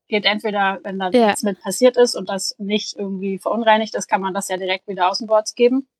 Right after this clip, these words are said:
Speaker 1: Ähm, ja, wenn damit irgendwas passiert ist, wenn da Chemikalien drin sind oder so, dann haben wir auch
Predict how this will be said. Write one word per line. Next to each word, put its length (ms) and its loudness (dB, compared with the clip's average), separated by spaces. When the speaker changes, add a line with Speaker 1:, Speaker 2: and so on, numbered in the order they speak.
Speaker 1:
Ähm, 520 -2
ja, 200 4
wenn 140 -2
damit 240 0
irgendwas 240 -4
passiert 380 2
ist, 140 0
wenn 120 -6
da 80 2
Chemikalien 640 0
drin 180 -8
sind 140 -8
oder 200 -4
so, 120 -6
dann 160 -4
haben 160 -6
wir 160 4
auch 140 0